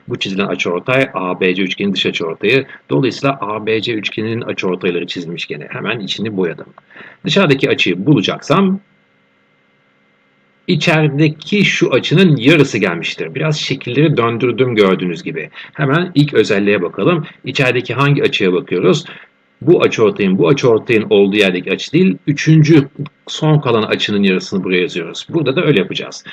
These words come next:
Şu taramış olan, olunan A B C üçgeninin bu açıortayın, bu açıortayın olduğu yere değil, şuradaki açının yarısını otuz sekiz yazacağız. Kimin yarısı otuz sekiz yapar diye soracak olursak,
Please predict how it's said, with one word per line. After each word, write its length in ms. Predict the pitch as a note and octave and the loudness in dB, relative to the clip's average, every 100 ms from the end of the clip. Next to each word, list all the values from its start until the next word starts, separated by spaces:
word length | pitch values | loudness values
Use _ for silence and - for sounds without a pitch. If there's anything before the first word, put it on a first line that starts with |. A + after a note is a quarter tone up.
| - - | -20 -12
Şu 420 | - - F#3+ D3+ | -8 0 2 4
taramış 400 | B2+ A#2+ B2 - | 2 0 0 0
olan, 340 | G2+ G2 F2+ _ _ | 0 0 -4 _ _
olunan 420 | F#2+ G2 G2+ F#2 E2+ | -8 -4 -2 -2 0
A 220 | G#2 G2+ | 0 4
B 160 | G#2 | 2
C 100 | F#2+ | 2
üçgeninin 580 | G2+ F#2 - E2 A#2 E3 D3+ - - | 0 -2 -4 -4 -2 -2 -4 -14 -2
bu 120 | D#2 | 2
açıortayın, 500 | C#3 C#3 A2+ G2+ G2+ | 2 2 2 2 0
bu 100 | G2+ | 2
açıortayın 460 | C#3+ C#3 A2+ F#2 G#2 | 2 2 0 2 0
olduğu 240 | G#2 G2 | 2 2
yere 220 | F#2 F2 E2 | 2 0 2
değil, 200 | F3+ D#3+ | 2 2
şuradaki 640 | - - G3 F#3 D#3 C3 | 0 -4 0 2 2 2
açının 300 | - - C3+ | 0 2 2
yarısını 380 | A#2+ A2+ - A#2+ | 2 0 -2 -4
otuz 220 | G#2+ - | -4 -4
sekiz 260 | G2 F#2 | -8 -4
yazacağız. 540 | F2+ D#2+ - - - - - - _ | -4 -6 -8 -14 -16 -20 -20 -20 _
Kimin 240 | - G#3+ F#3 | -2 4 6
yarısı 280 | A#2 - | 6 4
otuz 120 | F2+ - | -4 -4
sekiz 220 | F#2+ F#2 | -8 -2
yapar 320 | F#2+ G2+ F2+ | -2 0 -2
diye 120 | E2 | -2
soracak 500 | D#2+ C#3 G#2+ F2+ - | -4 -2 0 -2 -6
olursak, 400 | E2 - C#3+ D#3 | -14 -8 -4 -4